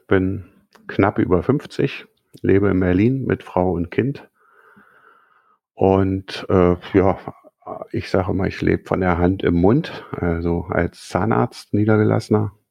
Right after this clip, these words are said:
und bin seit jetzt fast fünf Jahren Dampfer, begeisterter Dampfer.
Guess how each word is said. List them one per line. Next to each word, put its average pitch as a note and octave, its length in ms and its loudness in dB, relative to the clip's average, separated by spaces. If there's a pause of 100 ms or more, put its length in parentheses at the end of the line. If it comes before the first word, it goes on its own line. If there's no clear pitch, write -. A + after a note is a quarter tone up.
(280)
und F#2 460 -2
bin F2+ 260 0
seit F2 560 0 (420)
jetzt - 200 -4
fast - 320 -6
fünf F2+ 280 -2
Jahren E2 240 0
Dampfer, G2 540 -2
begeisterter F#2 580 -2
Dampfer. F#2+ 480 -2